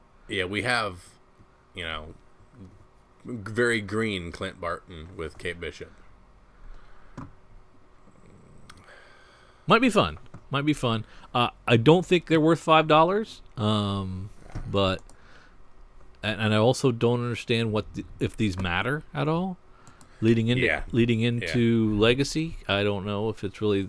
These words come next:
Speaker 2: that im-, important, but, um, I'm just telling you, I, I've had uneven experiences with them so far.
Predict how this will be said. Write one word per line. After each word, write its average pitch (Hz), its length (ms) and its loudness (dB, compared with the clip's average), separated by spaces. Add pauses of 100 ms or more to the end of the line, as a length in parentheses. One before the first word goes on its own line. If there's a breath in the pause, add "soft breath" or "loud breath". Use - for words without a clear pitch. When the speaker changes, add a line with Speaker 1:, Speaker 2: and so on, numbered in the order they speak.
(120)
Speaker 2:
that 92 240 -2 (280)
im-, 95 220 -12 (100)
important, 110 560 -8 (140)
but, 95 300 -8 (920 soft breath)
um, 80 360 -10 (600)
I'm 90 140 -6
just 90 180 -6
telling 98 260 -2
you, 90 280 -4 (400)
I, 85 180 -10 (160)
I've 85 360 -8
had 87 180 -8
uneven 85 580 -8
experiences 73 640 -14
with 73 160 -14
them 76 140 -12
so - 160 -14
far. - 280 -20